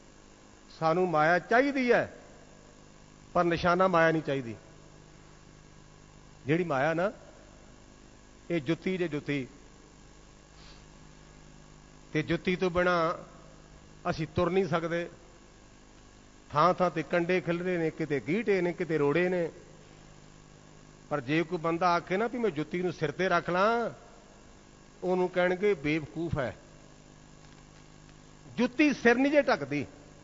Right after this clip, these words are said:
ਜੁੱਤੀ ਪੈਰਾਂ ਨੂੰ ਢੱਕਦੀ ਹੈ। ਇਸ ਪ੍ਰਕਾਰ ਮਾਇਆ ਜੁੱਤੀ ਹੈ, ਇਹਨੂੰ ਜੁੱਤੀ ਬਣਾ ਕੇ ਰੱਖੀਏ ਤੇ ਪ੍ਰਮਾਤਮਾ ਦੇ ਨਾਮ ਤੇ ਬਾਣੀ ਨੂੰ ਆਪਣੇ ਸਿਰ ਦਾ ਤਾਜ ਬਣਾ ਕੇ ਰੱਖੀਏ।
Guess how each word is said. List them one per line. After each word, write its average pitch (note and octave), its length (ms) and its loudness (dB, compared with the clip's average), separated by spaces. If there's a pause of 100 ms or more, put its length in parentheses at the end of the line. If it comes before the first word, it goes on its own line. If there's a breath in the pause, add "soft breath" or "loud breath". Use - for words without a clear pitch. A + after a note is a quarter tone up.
(680)
ਜੁੱਤੀ B3 340 2
ਪੈਰਾਂ B3 440 8
ਨੂੰ C#4+ 120 6
ਢੱਕਦੀ G#3 480 4
ਹੈ। A3+ 320 4 (560)
ਇਸ A#3+ 280 6
ਪ੍ਰਕਾਰ F#3+ 600 2
ਮਾਇਆ F3 380 6
ਜੁੱਤੀ F#3+ 440 4
ਹੈ, A3+ 480 6 (760)
ਇਹਨੂੰ F#3 300 2
ਜੁੱਤੀ D#3+ 300 -2
ਬਣਾ E3+ 300 2
ਕੇ E3 160 -4
ਰੱਖੀਏ F3 320 0
ਤੇ A3+ 160 2
ਪ੍ਰਮਾਤਮਾ F3 680 0
ਦੇ F#3 160 0
ਨਾਮ E3+ 260 2
ਤੇ F#3 180 -2
ਬਾਣੀ E3 300 2
ਨੂੰ F#3 140 2
ਆਪਣੇ A3 320 4
ਸਿਰ F3 200 2
ਦਾ F3+ 180 2
ਤਾਜ G3 340 0
ਬਣਾ G3 240 -2
ਕੇ E3 140 -10
ਰੱਖੀਏ। D3+ 320 -8